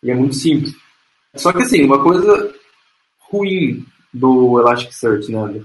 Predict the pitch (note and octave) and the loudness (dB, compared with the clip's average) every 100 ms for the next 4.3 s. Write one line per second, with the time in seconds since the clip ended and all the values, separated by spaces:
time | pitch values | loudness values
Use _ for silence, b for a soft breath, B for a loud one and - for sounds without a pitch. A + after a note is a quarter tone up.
0 | _ _ _ _ _ _ - A#2 B2 D3 | _ _ _ _ _ _ -8 -4 2 4
1 | D#3 - D3 F3 F#3 G3+ - A3+ F#3+ C3+ | 4 2 0 0 -2 -10 -8 -8 -4 0
2 | D3 F3+ - - E3 D#3 F3+ F#3 D#3 C#3+ | 2 2 -2 -2 0 0 -2 -2 2 2
3 | - - - - _ G#2+ A2 A2+ A2+ - | 2 -8 -14 -20 _ -10 -8 -8 -12 -12
4 | A2 G#2 G#2 | -8 -8 -8